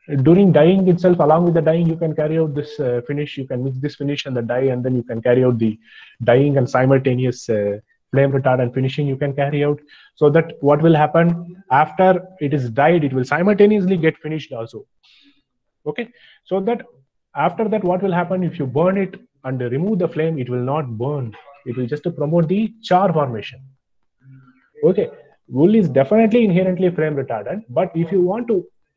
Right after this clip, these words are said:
if your expectation is higher flame retardancy, then in that case you have to go for a finish.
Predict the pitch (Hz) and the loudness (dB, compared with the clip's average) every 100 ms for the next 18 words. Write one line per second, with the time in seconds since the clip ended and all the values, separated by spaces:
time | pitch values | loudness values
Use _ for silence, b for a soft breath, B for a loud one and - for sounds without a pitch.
0 | 151 151 170 147 139 - 220 220 202 202 | -8 -2 0 0 -4 -6 -4 -2 -2 -2
1 | 180 - 170 240 233 185 165 131 123 113 | -2 2 4 4 4 2 2 0 -2 -2
2 | 110 113 113 185 190 165 170 185 151 156 | -4 -6 -4 -2 -2 -4 -4 -2 0 0
3 | 165 143 127 156 156 131 113 131 110 - | 0 -2 0 0 0 -2 -4 -8 -8 -10
4 | - - | -14 -18